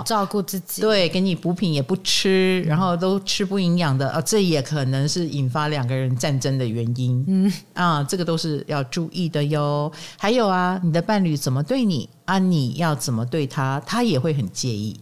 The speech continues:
Speaker 1: 嗯。
Speaker 2: 比如说，你家有事，我都去做，我家有事，你为什么不来帮忙？
Speaker 1: 哦，这种公不公平？
Speaker 2: 对，对，这个也很重要。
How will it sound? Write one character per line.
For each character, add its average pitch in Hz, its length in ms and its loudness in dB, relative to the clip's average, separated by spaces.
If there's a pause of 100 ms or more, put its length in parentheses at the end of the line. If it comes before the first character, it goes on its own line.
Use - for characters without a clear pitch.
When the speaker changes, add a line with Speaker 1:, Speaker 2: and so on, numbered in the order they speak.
Speaker 1:
嗯。 156 260 0
Speaker 2:
比 143 100 0
如 202 60 6
说， 233 260 4 (220)
你 175 240 4
家 202 180 2
有 160 160 2
事， 147 320 -2
我 139 120 0
都 156 160 0
去 147 160 -4
做， 123 280 -6 (380)
我 175 180 2
家 220 240 4
有 165 160 4
事， 160 440 0
你 139 220 2
为 185 180 2
什 156 120 0
么 113 140 0
不 147 140 -2
来 110 160 -2
帮 117 180 -2
忙？ 120 260 -2 (220)
Speaker 1:
哦， 214 160 -6
这 285 80 -6
种 226 300 0
公 233 180 2
不 - 80 0
公 220 300 0
平？ 160 400 0
Speaker 2:
对， 139 320 2 (440)
对， 175 240 0 (240)
这 214 120 -2
个 165 120 2
也 143 180 2
很 151 220 2
重 131 240 0
要。 131 260 -2